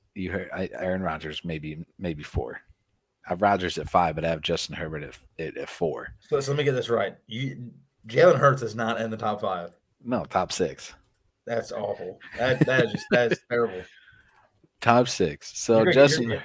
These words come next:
Speaker 2: if anyone watches this, you're going to get crucified.
Speaker 1: <laughs> It's what it is.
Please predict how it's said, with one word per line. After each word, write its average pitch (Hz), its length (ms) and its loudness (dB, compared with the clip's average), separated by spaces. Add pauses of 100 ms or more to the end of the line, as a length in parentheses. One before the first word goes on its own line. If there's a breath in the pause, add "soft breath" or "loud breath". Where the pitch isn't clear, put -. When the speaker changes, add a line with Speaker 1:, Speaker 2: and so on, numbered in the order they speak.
Speaker 2:
if 135 180 0
anyone 214 420 6
watches 139 440 4
this, 113 360 0
you're 135 280 -2
going 151 220 -2
to 127 60 -2
get 110 180 -6
crucified. 98 680 -6 (180)
Speaker 1:
<laughs> 208 80 0 (520 soft breath)
It's - 260 -6
what 107 100 -2
it 107 100 -2
is. 98 280 -4